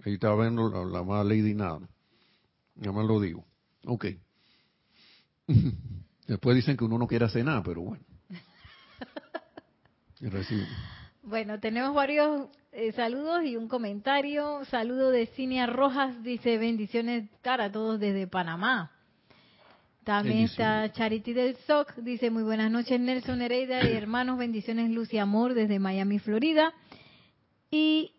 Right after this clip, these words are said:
Speaker 2: Emily
Speaker 1: Gracias.
Speaker 2: Chamorro Molina dice, "Bendiciones, buenas noches desde Toledo, España".
Speaker 1: Mm, bendiciones, bendiciones a todos.
Speaker 2: Y María Mateo nos dice, Pico Merú, montaña en India, cordillera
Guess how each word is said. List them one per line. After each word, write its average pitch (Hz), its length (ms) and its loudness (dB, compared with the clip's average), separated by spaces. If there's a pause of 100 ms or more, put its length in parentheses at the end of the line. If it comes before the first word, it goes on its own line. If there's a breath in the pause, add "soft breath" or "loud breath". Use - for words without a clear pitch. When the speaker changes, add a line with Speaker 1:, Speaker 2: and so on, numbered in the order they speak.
(140)
Speaker 2:
Emily 294 720 4 (100)
Speaker 1:
Gracias. 104 400 -2
Speaker 2:
Chamorro 269 800 0 (160)
Molina 233 680 2
dice, 214 260 -2
"Bendiciones, 247 580 0
buenas 240 420 0
noches 285 460 2
desde 196 320 0
Toledo, 240 500 2
España". 180 800 0 (800)
Speaker 1:
Mm, 92 560 -12
bendiciones, 98 920 0
bendiciones 113 680 -4
a 90 60 -4
todos. 90 320 -8 (100)
Speaker 2:
Y 294 220 -4
María 247 280 0
Mateo 262 380 0
nos 254 160 -2
dice, 254 320 -2
Pico 320 500 -2
Merú, 277 320 0
montaña 247 800 -2
en 214 320 0
India, 196 600 2
cordillera 226 880 2